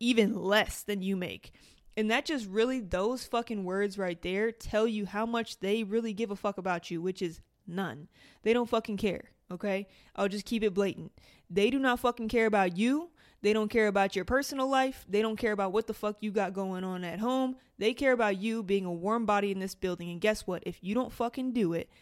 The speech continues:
somebody else would do it. We have plenty of applicants in our system that would ha-, that would be happy to take your spot. And guess what? We could pay 'em less and they'd do a better job than you. I'm sure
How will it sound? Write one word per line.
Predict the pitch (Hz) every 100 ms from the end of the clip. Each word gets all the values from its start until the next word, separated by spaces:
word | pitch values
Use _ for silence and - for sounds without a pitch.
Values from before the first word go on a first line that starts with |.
| _
somebody | - 202 208 233 214
else | 208 202
would | 180 254 262
do | 175 156
it. | 156 - _ _
We | 202
have | 208 -
plenty | - 247 262
of |
applicants | 226 220 208 - 214 208
in | 190
our | 190
system | 185 175 - 175 196 - - -
that | 190
would | 165 185
ha-, | 180 240 254 190 202 175
that | 202
would | 196
be | 175
happy | 185 233 277 - 196
to | -
take | - 190 175
your | 175
spot. | - 170 160 170 _ _ 226
And | 240
guess | 302 311
what? | 302 285 - _ _
We | 277
could | 294 269
pay | 262 247
'em | 202
less | 214 180 - -
and | 196 202
they'd | 190
do | 190
a | 180
better | 180 170
job | 170 151 151
than | 151
you. | 139 - _ _ _ _ _ _ _ _ _ _ _ _ _ _ _ _ -
I'm | 220
sure | 214 233 208 156